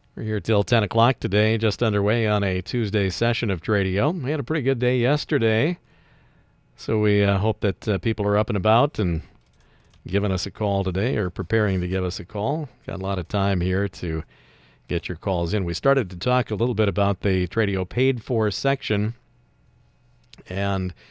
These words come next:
basically, the Tradio paid fors, uh, is the place to go with, uh, for sale items that are priced over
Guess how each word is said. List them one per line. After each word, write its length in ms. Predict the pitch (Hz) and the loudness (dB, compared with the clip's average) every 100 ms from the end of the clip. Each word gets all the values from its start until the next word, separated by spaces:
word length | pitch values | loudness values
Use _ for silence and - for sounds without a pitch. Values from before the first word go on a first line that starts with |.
| - - - - _ 98 | -20 -20 -20 -20 _ 0
basically, 500 | 131 208 - - 180 | 2 2 -2 0 2
the 220 | 131 110 | 4 2
Tradio 400 | - 185 170 104 | 2 0 2 0
paid 340 | - 156 165 | 2 0 0
fors, 520 | - 110 98 101 104 - _ _ _ _ _ _ - | -2 2 4 2 0 -8 _ _ _ _ _ _ -4
uh, 360 | 95 98 98 104 | 0 2 2 2
is 220 | 110 98 | 0 0
the 80 | 95 | -2
place 460 | 123 123 117 - | 0 0 0 -4
to 180 | - 123 | -4 -4
go 280 | 92 110 113 | 2 4 4
with, 400 | 104 104 95 - | 4 2 0 0
uh, 100 | 98 | 0
for 280 | - 127 117 | 0 0 0
sale 300 | - 117 110 | 2 4 4
items 300 | 104 104 92 | 4 2 0
that 100 | 95 | -2
are 40 | |
priced 360 | 90 107 101 - | -2 -2 -4 -4
over 540 | 127 123 110 107 104 | -2 0 2 2 0